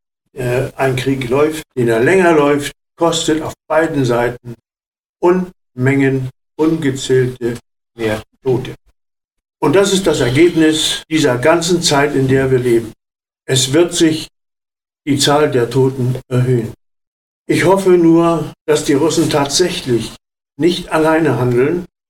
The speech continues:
sondern im Rahmen der schoss-Staaten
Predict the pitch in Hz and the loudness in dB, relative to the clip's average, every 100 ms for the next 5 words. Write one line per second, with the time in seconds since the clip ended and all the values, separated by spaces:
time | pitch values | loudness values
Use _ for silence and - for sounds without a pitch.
0 | _ _ _ _ 135 147 156 - 147 117 | _ _ _ _ 0 0 0 0 0 0
1 | 120 151 156 143 123 - 175 175 - _ | 0 2 2 0 -2 0 -2 -2 -6 _
2 | - - 143 143 143 156 151 | -12 -4 -2 -2 -4 -12 -14